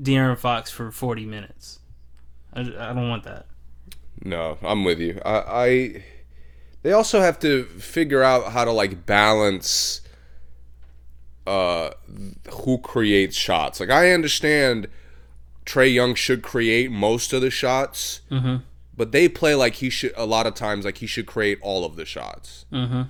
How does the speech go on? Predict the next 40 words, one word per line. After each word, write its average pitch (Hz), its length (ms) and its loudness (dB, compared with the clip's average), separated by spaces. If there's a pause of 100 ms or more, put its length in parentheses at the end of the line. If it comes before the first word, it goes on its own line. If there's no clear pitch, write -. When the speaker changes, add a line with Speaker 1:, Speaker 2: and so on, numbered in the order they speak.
(720)
Speaker 2:
And, 80 160 -12
and, 82 320 -12
like, 90 280 -10
you 95 180 -8
look 110 180 0
at 92 140 -2
Dallas 110 400 2
as 92 120 -8
the 92 80 -4
perfect 98 440 0
blueprint. 92 540 -2 (260)
Luke, 117 260 -2
it 113 120 -4
doesn't 123 240 2
have 120 180 2
to 98 80 -8
be 98 100 -2
the 90 100 -4
case. - 520 -8 (800)
Speaker 1:
Right. 120 340 -6 (1040)
Yeah, 185 180 4
and, 147 340 0
and, 147 400 2
I 175 60 -4
mean, 156 200 6
and 143 140 4
part 196 240 8
of 160 60 2
that 147 180 4
is 160 340 0
they 151 160 4
don't 165 200 4
have 147 480 2 (320)
a 147 40 2
lot 143 200 6
of 135 80 4
those 131 220 4
kind 131 220 2
of 117 120 0
guards. 113 500 -2